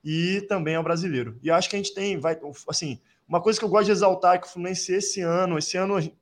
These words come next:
ano passado também já deu pra perceber bastante, mas esse ano a gente tá chegando num patamar de, também não gosto muito de usar patamar, mas, enfim, chegando num nível de elenco que deixa ainda mais visível o planejamento da diretoria.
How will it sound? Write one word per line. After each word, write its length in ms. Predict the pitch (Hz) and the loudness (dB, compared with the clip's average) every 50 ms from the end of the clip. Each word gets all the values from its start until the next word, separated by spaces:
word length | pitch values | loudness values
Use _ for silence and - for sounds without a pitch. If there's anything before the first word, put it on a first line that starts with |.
| _ _ _ _ - | _ _ _ _ -6
ano 160 | 147 185 - | -4 -2 0
passado 380 | - 190 180 - - 185 175 | 2 2 2 4 4 2 2
também 200 | 180 170 170 170 | 2 0 0 2
já 60 | 160 165 | 2 2
deu 120 | 165 160 | 2 0
pra 100 | 160 - | -2 -2
perceber 300 | 170 160 - 165 160 165 | -4 -4 -4 -4 -4 -2
bastante, 540 | 147 143 139 - - 156 165 175 170 - - _ _ _ _ _ _ _ _ _ _ - | -2 -2 -2 -4 -6 -6 -6 -6 -8 -12 -16 _ _ _ _ _ _ _ _ _ _ -4
mas 140 | 143 147 | -2 0
esse 280 | 180 208 202 - - 226 | 0 0 0 0 0 0
ano 240 | 202 208 220 233 226 | 2 4 4 4 2
a 40 | 220 | 0
gente 180 | 220 - - | -2 -2 0
tá 120 | - 214 214 | 2 2 2
chegando 560 | 214 - 226 202 180 175 202 220 233 226 220 | 2 0 -2 -2 -2 -2 -2 -2 -2 -2 -4
num 200 | 214 220 214 208 | -4 -4 -4 -4
patamar 680 | 208 - 208 208 208 - 202 196 185 175 185 185 170 160 | 2 4 4 4 4 4 2 2 2 2 2 2 0 0
de, 320 | - 160 170 160 156 143 | -2 -4 -4 -2 -2 -2
também 200 | 143 170 170 190 | 0 0 0 2
não 120 | 208 214 196 | 2 4 6
gosto 220 | 208 220 190 190 | 6 6 6 4
muito 120 | 202 202 | 0 -2
de 40 | 175 | 0
usar 120 | 175 196 190 | 2 2 4
patamar, 520 | - 190 190 190 180 165 160 160 151 139 | 2 2 4 2 2 4 4 4 4 2
mas, 240 | 143 143 143 135 131 | 2 -2 -2 -2 -4
enfim, 320 | 156 - - 165 139 131 - _ _ _ _ _ - | -6 -6 -6 -6 -6 -6 -10 _ _ _ _ _ -8
chegando 340 | - - 165 175 208 220 220 | -2 0 2 2 4 4 4
num 140 | 233 226 214 | 2 2 4
nível 340 | 202 220 247 247 208 240 | 4 4 4 4 2 0
de 140 | 214 165 214 | 0 2 4
elenco 680 | 214 202 190 190 208 233 240 220 190 - - 131 117 - _ _ _ _ _ _ _ _ - | 4 4 4 4 2 2 2 0 -2 -4 -8 -12 -12 -12 _ _ _ _ _ _ _ _ -8
que 680 | - 202 196 196 202 196 196 196 190 190 190 185 180 156 | -4 -4 -2 0 0 0 0 0 0 2 2 0 2 4
deixa 320 | 147 190 220 220 - - 233 | 6 6 6 6 6 4 2
ainda 240 | 226 226 233 226 214 | 4 6 6 6 6
mais 260 | 208 220 262 277 208 | 6 4 4 4 2
visível 500 | 220 247 226 165 147 185 214 196 214 214 | -2 -4 -4 -4 -2 -2 -2 0 0 0
o 40 | 208 | 0
planejamento 720 | 208 214 196 202 208 208 208 196 180 175 175 190 185 - | 0 0 0 0 0 0 0 0 0 0 -2 -4 -6 -6
da 100 | - 196 | -6 -6
diretoria. 680 | 185 170 190 185 185 190 190 180 156 139 127 117 113 | -4 -2 -2 -4 -4 -2 -2 -2 -2 -2 -2 -4 -6